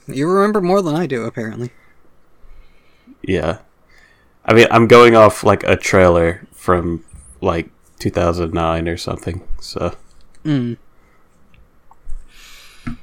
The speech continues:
Speaker 1: Um, but yeah, okay, so, let's see, Dune, Free Guy, um,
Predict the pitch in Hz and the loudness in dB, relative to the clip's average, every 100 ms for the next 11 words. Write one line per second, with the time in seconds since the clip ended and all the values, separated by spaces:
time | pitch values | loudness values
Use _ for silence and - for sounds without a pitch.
0 | - - - - 131 127 127 127 127 120 | -20 -20 -18 -14 -8 -4 -2 -2 -2 -6
1 | 110 - - - - - 135 143 127 117 | -8 -16 -14 -10 -6 -2 -2 0 0 -2
2 | 107 117 - 107 - - 117 113 113 113 | -4 -4 -4 -6 -6 -6 -6 -6 -6 -8
3 | 107 104 - 110 107 - 151 165 165 165 | -10 -12 -14 -14 -14 -6 -2 0 0 -2
4 | 147 - 143 135 131 131 127 127 123 - | -4 -6 -4 -4 -4 -4 -4 -6 -8 -16
5 | - - - _ _ _ - 113 113 113 | -20 -20 -20 _ _ _ -14 -10 -8 -8
6 | 110 107 | -8 -10